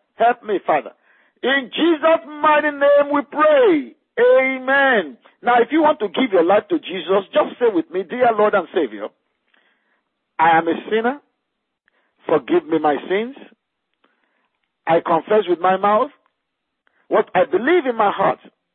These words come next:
that you are the Son of God and that you have come to save me. I receive you into my life. Father,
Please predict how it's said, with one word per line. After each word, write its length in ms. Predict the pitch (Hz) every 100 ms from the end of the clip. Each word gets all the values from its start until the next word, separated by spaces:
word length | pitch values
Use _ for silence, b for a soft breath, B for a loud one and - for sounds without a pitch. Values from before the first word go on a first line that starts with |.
| _ _ _ _ _ _ _ _ 156
that 160 | 160 123
you 180 | 156 170
are 100 | 156
the 120 | -
Son 140 | 233 240
of 160 | 180
God 340 | 190 135 104 - _ _ _ _ _ _ _ _ _ -
and 240 | 156 143
that 140 | 147 -
you 80 | 143
have 120 | 143 - -
come 180 | 196 180
to 80 | 123 -
save 220 | 208 143
me. 180 | 110 - _ _ _ _ _ _ _ _ _ _ _ -
I 100 | 160
receive 520 | 151 - - 226 190
you 100 | 202
into 180 | 196 185
my 160 | 143
life. 240 | 143 160 - _ _ _ _ _ _ _ _ _ -
Father, 380 | 202 220 233